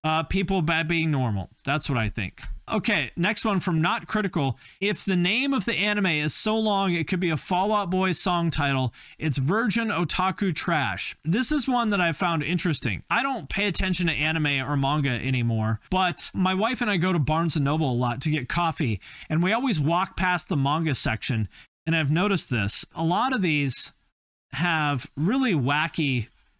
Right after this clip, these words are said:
titles. The Golden Word Master, The Four Heroes, and The Innocent Bystander with a Unique Cheat. That's pretty good. This is an example of what he's talking about here. How to not use healing magic. Recovery team running through the battlefield.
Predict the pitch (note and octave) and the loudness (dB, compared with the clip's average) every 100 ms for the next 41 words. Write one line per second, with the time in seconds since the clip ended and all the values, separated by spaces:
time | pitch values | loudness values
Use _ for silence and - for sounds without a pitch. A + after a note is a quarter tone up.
0 | - - C3+ A2+ G2+ F#2+ - - E3 C#3 | -8 -2 0 0 0 -2 -4 -2 -2 2
1 | G3+ A3+ A3+ F#3+ G3+ G3+ F3+ F3+ F3+ F#3 | 2 2 2 2 2 2 2 0 0 0
2 | F3 D3+ G3 G#3+ G3+ G3 F#3+ F#3+ E3 D3 | 0 0 0 0 0 2 2 2 0 0
3 | F3+ G3 F#3 E3 E3+ E3 F#3 E3 D3+ D3 | 0 0 0 0 0 0 0 0 0 0
4 | C3+ C#3 - G#3 F#3+ D#3+ - F3 D3 D3 | 0 0 -2 -2 0 -2 -2 -2 -2 0
5 | D3 C#3 - - G#3+ A#3 C4 C4+ B3 G#3+ | 0 0 -2 -2 0 0 0 0 0 0
6 | G#3+ F#3 F3+ E3+ E3 D#3+ - E3+ C#3+ C3 | 0 0 0 2 0 0 0 0 0 0
7 | A#2 B2+ F#2+ - G3 A#3+ B3 G3 A3 - | 0 -2 -2 -2 -2 0 0 2 0 0
8 | F#3+ G#3 G3 - A3+ A#3+ G3 D#3+ D3+ E3+ | 0 2 0 0 0 2 2 2 0 0
9 | D3+ D#3+ D#3 - G#3+ B3 A3+ - G#3 G3+ | -2 0 -2 0 -2 0 -2 0 0 0
10 | E3 F3+ G3 F#3+ G3+ F3 D3+ C#3 C#3+ B2 | 2 2 0 0 0 0 0 0 0 0
11 | A#2+ F#2+ | 0 -2